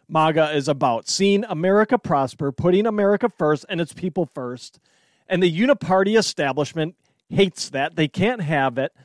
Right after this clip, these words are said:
so it must be vilified. The Democrats are just the tool. We've all seen Republicans just as guilty of doing it as well.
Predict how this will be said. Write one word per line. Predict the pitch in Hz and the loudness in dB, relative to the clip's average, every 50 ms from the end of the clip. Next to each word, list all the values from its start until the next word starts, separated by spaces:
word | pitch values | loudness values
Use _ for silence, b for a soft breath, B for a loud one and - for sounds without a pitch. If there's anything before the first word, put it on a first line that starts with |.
| b b | b b
so | - - 180 180 | -2 2 4 4
it | 185 202 | 4 4
must | 175 165 160 - - | 4 0 0 0 0
be | - 165 156 | -2 -2 0
vilified. | 143 156 147 143 127 - - 127 110 107 110 104 _ _ _ _ _ _ _ _ _ _ - | 2 2 2 2 0 -4 -6 -10 -8 -10 -12 -14 _ _ _ _ _ _ _ _ _ _ -4
The | - 240 | -2 2
Democrats | 190 202 185 180 160 - 180 170 165 - - | 4 4 4 4 2 2 2 2 2 2 0
are | 147 135 | -4 -4
just | 131 127 175 160 - - | 0 0 0 0 0 -4
the | 160 147 | -10 -10
tool. | - - 147 156 151 156 151 143 143 165 160 B B B _ | -8 -4 -2 0 0 0 0 -2 -4 -10 -20 B B B _
We've | - 160 170 185 180 160 | -10 -2 0 2 4 6
all | 170 160 139 | 4 4 4
seen | - - 165 147 | 2 -4 -4 -4
Republicans | 143 127 - 131 147 135 147 139 - 151 135 123 - _ 175 135 | -4 -4 -2 -2 -2 -2 -2 -4 -4 -4 -8 -8 -8 _ -20 -20
just | 117 - 180 175 147 - - | -10 -2 -2 -2 -2 -2 -6
as | 156 127 117 | -10 -10 -10
guilty | 113 - 139 143 143 139 151 131 | -10 -6 -2 -2 -2 -2 -4 -8
of | 120 113 110 - | -8 -8 -12 -10
doing | - 135 131 131 131 131 | -10 -8 -8 -8 -8 -8
it | 131 131 _ - | -10 -10 _ -14
as | 151 131 113 | -18 -18 -16
well. | 113 127 127 123 123 123 123 | -12 -8 -6 -6 -6 -6 -8